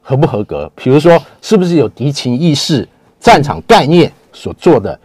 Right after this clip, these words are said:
一些基本动作，然后进行整体评鉴，然后对你的部队目前的现况再提出一些建议。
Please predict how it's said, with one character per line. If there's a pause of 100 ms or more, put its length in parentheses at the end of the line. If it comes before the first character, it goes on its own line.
(120)
一
些
基
本
动
作， (320)
然
后
进
行
整
体
评
鉴， (180)
然
后
对
你
的
部
队
目
前
的
现
况
再
提
出
一
些
建
议。